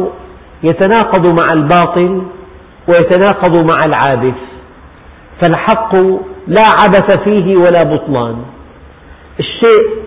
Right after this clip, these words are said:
الثابت الهادف. إذا قلنا: "خلق السماوات والأرض بالحق"، أي لابس الحق خلق السماوات والأرض.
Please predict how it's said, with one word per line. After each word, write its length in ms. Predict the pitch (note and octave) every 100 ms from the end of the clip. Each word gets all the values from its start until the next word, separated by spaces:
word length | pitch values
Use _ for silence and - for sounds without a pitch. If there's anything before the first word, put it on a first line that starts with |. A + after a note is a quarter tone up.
| -
الثابت 920 | - - G3 G#3 G3+ F#3 A3 A3 - - - - - - E3
الهادف. 540 | D#3 C#3 C#3 A#2 B2+ - - - - - - - - - - - - - - - F3
إذا 180 | D#3 E3+
قلنا: 400 | - A3 F#3 E3
"خلق 460 | G#3 G3 E3 E3
السماوات 640 | - D#3+ D#3 D#3+ F3+ D#3+ D#3
والأرض 580 | D3 D3 F3+ E3+ D#3
بالحق"، 600 | C#3+ C3+ F#3+ - - - - - - - - - -
أي 60 | F3+
لابس 540 | E3+ G#3+ G3+ F3+ -
الحق 440 | E3 - G3+ -
خلق 460 | F3+ G3 F3+ F3 E3
السماوات 580 | E3 D3 C#3+ D3 C#3+ C3+
والأرض. 440 | B2+ B2 A2+ G#2+